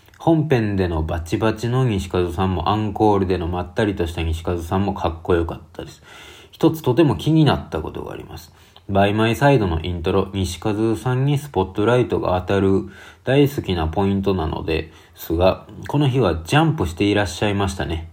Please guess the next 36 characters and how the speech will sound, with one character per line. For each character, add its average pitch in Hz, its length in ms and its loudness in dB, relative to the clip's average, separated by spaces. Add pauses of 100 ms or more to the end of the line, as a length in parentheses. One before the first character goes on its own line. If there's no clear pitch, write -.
(120)
し - 240 -12
か 139 140 0
し - 100 -12
そ 127 140 -2
の 135 160 2
リ 147 120 4
ズ 131 120 2
ム 98 100 0
が 82 80 -4
弾 123 220 0
い 135 80 -2
て 139 160 2
い 135 40 2
る 131 120 2
リ 107 100 2
フ 123 140 0
の 113 100 0
リ 101 140 2
ズ 98 100 -2
ム 92 140 0
と 80 80 -6
は 85 80 -4
違 - 160 -4 (100)
っ 78 40 -4
て - 120 -12
な 90 180 -2
ん 110 60 -2
だ 104 80 0
か 76 120 -4
と 90 120 -4
て 104 140 -2
も 95 120 -2
不 82 140 -6
思 87 120 -6
議 95 180 -2
で、 101 200 -2